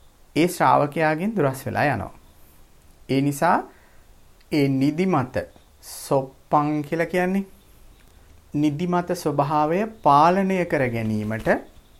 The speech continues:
අපි උනන්දු වෙන්න ඕනේ. තමන්ට සෑහීමකට පත්වෙන, සෞඛ්‍යයට බාධා නොවන යම් කාලයක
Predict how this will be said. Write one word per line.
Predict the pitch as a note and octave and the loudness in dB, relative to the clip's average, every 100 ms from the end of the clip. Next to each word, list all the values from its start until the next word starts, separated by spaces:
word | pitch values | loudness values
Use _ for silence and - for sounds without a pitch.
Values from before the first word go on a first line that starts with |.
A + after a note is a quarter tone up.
| - - | -20 -10
අපි | - A2+ C#3+ A3+ - - - - - - - - - - - - - - | -8 -6 -4 -6 -8 -20 -20 -20 -20 -20 -20 -20 -20 -20 -20 -20 -20 -6
උනන්දු | C#3+ C#3 B2 A#2 | -2 0 0 -2
වෙන්න | A2 G#2 G#2 | -2 -2 -2
ඕනේ. | G#2 A2 F#3 - - - - | -2 -2 -4 -8 -16 -20 -20
තමන්ට | - B2+ A#2 A#2 A2+ E3+ G#3 - - - _ _ _ - _ _ _ - | -8 -4 -4 -4 -2 -2 -2 -6 -20 -20 _ _ _ -20 _ _ _ -8
සෑහීමකට | - D#3 D#3+ E3 E3 D#3+ D#3 D#3 | 0 2 2 0 -2 -4 -4 -6
පත්වෙන, | C#3+ A#2+ A2 - B2 D#3 C4 - _ _ _ | -4 -4 -4 -4 -2 -2 -4 -8 _ _ _
සෞඛ්‍යයට | - C#3 C3+ C3+ C#3+ C#3 | -2 0 0 -2 -4 -2
බාධා | B2+ A#2+ A#2 A#2+ A#2 | -2 -2 0 -2 -2
නොවන | A2+ A#2 E3 C#4 - | -2 -4 -4 -6 -6
යම් | C3 C#3 | -6 -4
කාලයක | C#3 C3 B2 B2 A#2+ | -2 0 0 -2 -4